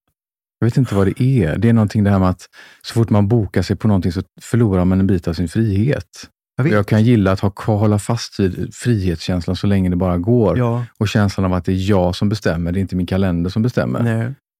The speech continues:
Speaker 2: Men är inte det
Speaker 1: Och det har
Speaker 2: en
Speaker 1: väldigt svårt att ändra den inställningen.
Speaker 2: Jag hörde någon väldigt känd filosof som jag faktiskt har glömt namnet på det, på nu. Det var ju dumt. Men han skrev i alla fall, "Den ultimata drömmen är en tom kalender."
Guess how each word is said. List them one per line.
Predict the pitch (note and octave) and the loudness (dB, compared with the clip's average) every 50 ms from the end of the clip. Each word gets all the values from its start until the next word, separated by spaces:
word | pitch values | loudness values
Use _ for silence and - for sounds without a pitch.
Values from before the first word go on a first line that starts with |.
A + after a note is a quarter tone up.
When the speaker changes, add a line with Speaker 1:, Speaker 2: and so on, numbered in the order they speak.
| _ - | _ 0
Speaker 2:
Men | C#3+ D3 | 2 4
är | D3+ D3+ | 4 4
inte | D#3 D3 - C#3+ | 2 2 0 0
det | B2+ | 0
Speaker 1:
Och | A2+ | 2
det | A#2 A#2 | 2 2
har | A2+ | 2
Speaker 2:
en | A2+ | 4
Speaker 1:
väldigt | A#2+ C3 A#2+ A2+ | 4 4 2 2
svårt | - - A#2+ G#2 - | 2 2 0 2 2
att | G#2+ | 2
ändra | G#2+ A#2 G#2+ G2 G#2 A2 | 2 2 2 4 4 4
den | A2 G2+ | 4 4
inställningen. | G2+ G2+ G2 - - E2+ E2+ E2+ F#2 A2 | 2 2 0 0 -2 -2 0 0 0 0
Speaker 2:
Jag | C3 B2+ | 0 2
hörde | B2+ D3+ C#3+ B2+ B2 B2 | 2 2 0 2 0 0
någon | B2+ B2+ B2 B2 B2 B2 - - | 0 2 0 0 0 -2 -4 -2
väldigt | C3 C#3+ C3+ B2 A#2 A#2 G#2+ | -2 0 0 0 -2 -2 -4
känd | - - A#2 A2 G#2+ G2+ - | -4 -4 -2 -2 -2 -4 -6
filosof | - A2+ G#2+ G2 - C3 B2+ A#2+ G2+ - - - - _ _ _ _ _ _ _ _ _ _ _ _ - | -4 -4 -4 -2 0 0 0 -2 -2 -8 -16 -20 -20 _ _ _ _ _ _ _ _ _ _ _ _ -10
som | - - A#2 A2 A2+ | -2 -2 0 0 0
jag | A2+ G#2+ G#2 | 0 -2 -4
faktiskt | - - G#2+ - - - G#2 - | -6 -8 -10 -10 -10 -12 -10 -6
har | - A2 | -4 -4
glömt | G#2 G#2+ G#2+ G2 F2+ | -2 0 -2 -2 -2
namnet | A2 A2 G#2 G#2+ A2 G#2+ - | -2 -2 -2 -2 -4 -4 -4
på | A2+ | -4
det, | G#2 A2 A2+ A2 - - - D2 B1 A#1+ - | -4 -4 -4 -6 -6 -8 -8 -10 -10 -12 -12
på | - - A2+ A2 | -8 -6 -4 -2
nu. | A2 A2 A2+ A2+ | -2 -2 -2 -2
Det | - | -2
var | G#2 A2+ | 0 0
ju | A2+ G#2+ G#2+ G#2+ | 0 0 -2 -4
dumt. | - A2+ G#2+ A2+ G#2 G2+ G#2 _ - - - _ _ _ _ _ - | -4 -4 -2 -2 -2 -2 -4 _ -14 -20 -20 _ _ _ _ _ -2
Men | B2+ A#2+ | 0 0
han | A2 A#2+ C3 C3 B2+ | 0 0 0 -2 -2
skrev | - - - A2 G#2 G2+ | -4 -4 -4 -2 0 0
i | G#2+ | 0
alla | G#2+ G2 | -2 -2
fall, | - A#2 G#2+ G#2 G#2+ - - - - - - - | -2 -2 -4 -4 -4 -8 -12 -20 -20 -20 -14 -6
"Den | - B2 - | -4 -2 0
ultimata | - B2 A2 - B2+ B2+ C3 C3 B2+ B2 A#2+ A#2 - B2 | 0 0 0 2 2 2 2 2 2 0 -2 -2 -4 -4
drömmen | A#2 A2+ A#2 G#2+ F#2+ G2 G#2 A2 A2+ | -4 -2 -2 -2 -4 -4 -4 -2 -2
är | A2+ A2 | 0 0
en | G#2+ G#2 | -2 -2
tom | - - A2 G#2+ G#2 | -2 -2 -2 -2 -2
kalender." | - A#2 A2+ G#2+ G#2 G#2 A2 A#2 A#2 | -2 -2 -2 -2 -2 -2 -2 -4 -4